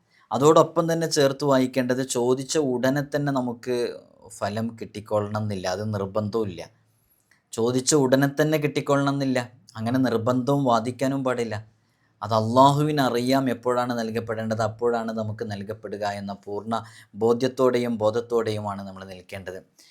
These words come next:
ഇൻഷാ അല്ലാ, വിഷയത്തിലേക്ക് പ്രവേശിക്കുന്നതിൻ്റെ മുമ്പ് എല്ലാ ദിവസവും നമ്മൾ സൂചിപ്പിക്കാറുള്ളത് പോലെ തന്നെ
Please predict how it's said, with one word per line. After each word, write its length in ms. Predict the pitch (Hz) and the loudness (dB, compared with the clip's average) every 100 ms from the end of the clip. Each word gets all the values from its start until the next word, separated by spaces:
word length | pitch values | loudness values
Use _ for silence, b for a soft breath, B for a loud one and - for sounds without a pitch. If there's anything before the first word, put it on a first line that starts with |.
| b - | b -6
ഇൻഷാ 200 | 139 160 | 0 2
അല്ലാ, 140 | 160 | 4
വിഷയത്തിലേക്ക് 560 | 156 151 151 147 139 135 127 | 2 2 2 2 -2 -2 0
പ്രവേശിക്കുന്നതിൻ്റെ 800 | 113 110 110 107 107 107 101 | 0 -2 -4 -6 -6 -6 -6
മുമ്പ് 220 | 104 98 98 | -6 -6 -6
എല്ലാ 180 | 98 104 | -4 -4
ദിവസവും 420 | 101 98 - 101 | -6 -10 -8 -10
നമ്മൾ 160 | 98 98 | -10 -10
സൂചിപ്പിക്കാറുള്ളത് 840 | - 95 92 92 - 95 92 92 90 | -10 -12 -12 -12 -8 -8 -6 -8 -6
പോലെ 160 | 87 | -8
തന്നെ 280 | 90 92 92 | -8 -10 -12